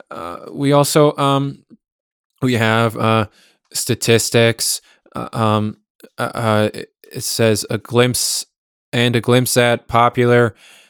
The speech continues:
um, in parentheses, "and chic," um, in parentheses,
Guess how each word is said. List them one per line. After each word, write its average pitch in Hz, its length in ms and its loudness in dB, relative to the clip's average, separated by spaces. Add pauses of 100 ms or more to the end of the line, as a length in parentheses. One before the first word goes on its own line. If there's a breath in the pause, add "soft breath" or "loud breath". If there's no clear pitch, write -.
(120 soft breath)
um, 107 360 -2 (100)
in 117 280 -8
parentheses, 110 680 -2 (260)
"and 110 420 -4 (120)
chic," - 580 -2 (320 soft breath)
um, 98 320 -4 (360 loud breath)
in 110 180 -2
parentheses, 107 720 -2